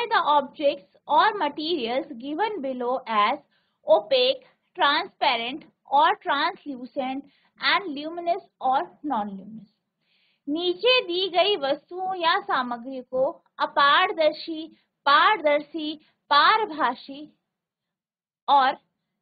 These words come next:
च-, और जो है दीप्त, ठीक है, यहाँ पे होगा दीप्त और अदीप्त के रूप में वर्गीकृत कीजिए।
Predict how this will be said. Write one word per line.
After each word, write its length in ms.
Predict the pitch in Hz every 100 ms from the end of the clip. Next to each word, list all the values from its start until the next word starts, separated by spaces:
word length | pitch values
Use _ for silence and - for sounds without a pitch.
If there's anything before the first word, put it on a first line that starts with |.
| _ _
च-, 40 | 330
और 300 | 285 269 262
जो 180 | 294 339
है 100 | 320 - _ _ _ -
दीप्त, 520 | 226 339 480 - _ _ _ _ _ _ _ _ _ 311
ठीक 120 | 339
है, 60 |
यहाँ 180 | 381 294
पे 120 | 285
होगा 220 | 311 302 339
दीप्त 540 | 254 349 - - 466 _ _ _ -
और 360 | 262 269 359 - _ _ - _
अदीप्त 560 | 269 302 294 269 _ - _ _ _ _ _ _ _ _ _ _ _ _ _ _ _ _ _ -
के 220 | 359 427
रूप 320 | 370 294 294
में 380 | 294 311 359 - 277
वर्गीकृत 680 | 262 254 226 247 311 392 -
कीजिए। 460 | - 214 196 190